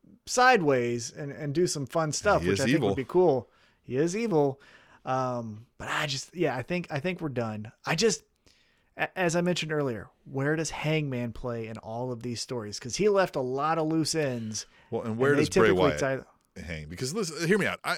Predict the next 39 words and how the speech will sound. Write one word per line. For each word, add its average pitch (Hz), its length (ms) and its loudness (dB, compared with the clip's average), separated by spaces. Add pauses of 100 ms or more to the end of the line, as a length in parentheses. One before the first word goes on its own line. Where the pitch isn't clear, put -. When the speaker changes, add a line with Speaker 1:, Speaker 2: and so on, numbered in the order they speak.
Speaker 2:
I 175 160 -2
hear 220 120 2
people. 185 400 4
Well, 143 100 4
no, 135 60 2
Speaker 1:
No. 131 60 0
Speaker 2:
but 165 160 0
hear 175 120 8
me 175 80 2
out. 92 160 -2 (880)
I 113 100 4
hear 135 240 4
people 131 240 2
are 107 80 4
saying, 101 320 0
like, 80 320 -4 (920)
we 127 180 2
say 127 200 8
this, 101 240 0 (120)
A 90 80 0
E 92 80 4
W 98 220 4
needs 101 220 -2
nobody 95 240 2
else 90 200 0
in 87 40 -12
front 87 220 -4
of 78 40 -6
the - 60 -12
camera. 82 320 -6
They 82 140 -6
need 85 100 -4
him 82 60 -6
behind 80 220 -8
the - 60 -10
camera. 165 200 -4
Speaker 1:
Mm-hmm. 208 580 -8
Mm-hmm. 151 320 -8 (320)
Mm-hmm. 120 200 -12